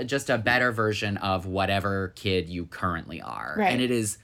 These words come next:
Speaker 1: devastating
Speaker 2: And it's
Speaker 1: to
Speaker 2: up to you,
Speaker 1: kids.
Speaker 2: right? Like, it's, and it's all in your
Speaker 1: Yes.
Speaker 2: control, right? If you
Speaker 1: It's
Speaker 2: just
Speaker 1: in
Speaker 2: did
Speaker 1: your
Speaker 2: things
Speaker 1: control.
Speaker 2: differently, you could be someone worth loving. <laughs>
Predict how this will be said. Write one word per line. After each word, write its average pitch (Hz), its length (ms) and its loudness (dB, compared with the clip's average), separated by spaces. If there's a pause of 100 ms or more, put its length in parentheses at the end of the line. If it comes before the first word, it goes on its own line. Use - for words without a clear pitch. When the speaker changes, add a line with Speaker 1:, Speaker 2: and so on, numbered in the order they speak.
(640)
Speaker 1:
devastating 110 920 2
Speaker 2:
And 330 200 8
it's 320 140 4
Speaker 1:
to - 100 2
Speaker 2:
up 285 120 8
to 285 120 4
you, 285 240 8
Speaker 1:
kids. 226 100 10
Speaker 2:
right? 220 200 6
Like, 240 160 4
it's, 254 260 2
and 254 120 8
it's 254 220 4
all 285 360 8
in 262 180 6
your 247 220 6
Speaker 1:
Yes. 277 320 6
Speaker 2:
control, 226 580 6
right? 226 340 4
If 254 220 -2
you 277 200 8
Speaker 1:
It's 302 120 6
Speaker 2:
just 294 220 6
Speaker 1:
in 262 80 4
Speaker 2:
did 269 100 10
Speaker 1:
your 262 100 4
Speaker 2:
things 262 180 6
Speaker 1:
control. 202 180 2
Speaker 2:
differently, 262 720 2 (340)
you 262 240 6
could 269 180 2
be 247 160 4
someone 220 520 6
worth 202 400 0
loving. 175 600 -4
<laughs> - 40 -20